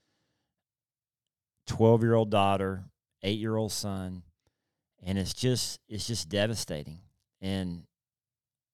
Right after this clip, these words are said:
after, after you texted me, I ended up calling you 'cause I wasn't sure what happened. Like, like, did she make it? Did she not? I didn't, I didn't know the, and you said, "No, she didn't make it." And, um, Jeff's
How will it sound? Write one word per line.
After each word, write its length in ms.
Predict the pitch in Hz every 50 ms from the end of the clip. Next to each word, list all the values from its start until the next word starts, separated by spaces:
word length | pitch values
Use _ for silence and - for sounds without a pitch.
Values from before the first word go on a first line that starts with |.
| _ _ _ _ _ _ _ _
after, 440 | 98 104 113 - - 117 107 95 - -
after 280 | - 113 120 127 - 117
you 220 | 110 107 123 135
texted 460 | 123 - 135 120 120 - - - 95 90
me, 520 | 101 127 147 151 131 117 110 101 85 - -
I 100 | 101 113
ended 140 | 131 131 104
up 120 | 95 -
calling 380 | - - 120 131 160 165 135 110
you 80 | 104
'cause 100 | 101 104
I 60 | 110
wasn't 320 | 123 151 165 143 120 104 -
sure 180 | - 143 131
what 160 | 120 110 92 85
happened. 380 | 104 135 160 - - - 76
Like, 180 | 87 98 101 190 -
like, 140 | 107 104 101
did 120 | 98 101 -
she 140 | - 95
make 300 | 98 107 127 147 - -
it? 80 | 143 127
Did 120 | 107 101
she 140 | - - 104
not? 220 | 117 131 127 120 120
I 60 | 123
didn't, 220 | 131 139 113 -
I 40 | 131
didn't 180 | 127 127 117 117
know 140 | 120 123
the, 200 | 117 113 104 95 - _ _ _ _ _ _ _ _ _ _ _ _ _ _ _ _ _ _ _ - 98
and 120 | 98 98
you 80 | 104 98
said, 220 | - - 104 92
"No, 160 | 98 104 104
she 160 | 95 - -
didn't 200 | 101 107 95 92
make 260 | 98 98 98 98 - -
it." 180 | 98 95 - -
And, 420 | - 95 90 90 87 85 82 82 78 - _ _ _ _ _ _ _ _ _ _ _ _ _ _ _ _ -
um, 420 | 92 87 80 73 64 64 64 - - _ _ _ _ _ -
Jeff's 600 | 92 90 101 101 95 95 - - - - -